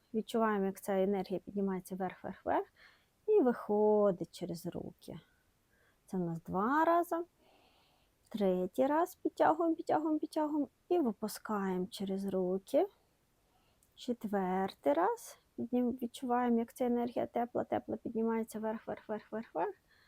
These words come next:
Піднімається до плеч і в-, і виходить через руки. От, наскільки получається, настільки от зараз робимо.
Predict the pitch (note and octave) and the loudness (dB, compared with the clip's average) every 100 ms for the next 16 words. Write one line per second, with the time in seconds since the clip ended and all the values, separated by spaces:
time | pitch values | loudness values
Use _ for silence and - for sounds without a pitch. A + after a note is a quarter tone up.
0 | _ _ _ _ A3+ A3 G#3 G3 G#3+ A#3+ | _ _ _ _ 0 2 0 -2 -4 -2
1 | B3+ - E4+ B4 C5+ - F#4 C4 G#3+ - | -4 0 2 4 2 2 0 0 -2 -2
2 | A#3+ G#3+ G#3+ - A3+ G3+ - G3+ G3 F#3+ | -2 -2 -2 0 0 0 -2 -4 -4 -6
3 | F3+ D#3+ - - - _ _ _ - - | -6 -8 -10 -20 -20 _ _ _ -20 -12
4 | - G3+ A3 A#3+ E4+ E4 C#4+ C#4+ C#4+ D#4 | 0 2 4 2 4 4 6 6 8 6
5 | G4 A#4+ - C4+ A#3+ C#4 C4+ - G#3+ G#3 | 6 4 2 0 2 0 0 -2 -4 -2
6 | G3+ G3+ - - - - | -2 -2 -6 -6 -6 -10